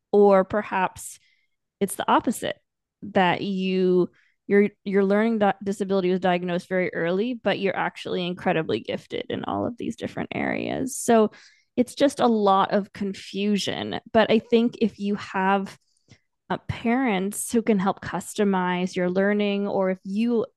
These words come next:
yourself can try to understand the tools that can support you, uh, it can really be a gift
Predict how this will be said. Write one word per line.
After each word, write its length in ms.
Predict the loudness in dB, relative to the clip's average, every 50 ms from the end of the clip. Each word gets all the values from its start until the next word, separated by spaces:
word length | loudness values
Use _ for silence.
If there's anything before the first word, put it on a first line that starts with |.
| _ _ -6
yourself 640 | -4 -4 -4 -4 -6 -4 -2 2 2 2 0 0 -2
can 160 | -2 -2 -2
try 280 | -2 -4 -6 -4 -4
to 140 | -4 -4 -4
understand 460 | -6 -6 -6 -6 -8 -8 -10 -6 -6
the 60 | -6 -8
tools 380 | _ -10 -8 -4 -4 -4 -6
that 140 | -6 -10 -12
can 140 | -10 -12 -12
support 460 | -10 -10 -12 _ -6 -4 -2 -2 -2
you, 280 | 0 0 0 0 -2 -4 -8 -20 -20 -20 -20 -20 _ _ _ _ _ -4
uh, 200 | -2 -2 -2 -2
it 100 | -6 -4
can 180 | -2 0 2 4
really 260 | 4 4 4 4 2
be 180 | 2 0 0 0
a 60 | 0
gift 640 | 0 0 0 0 0 0 -2 -10 -20 -20 _ -18 -18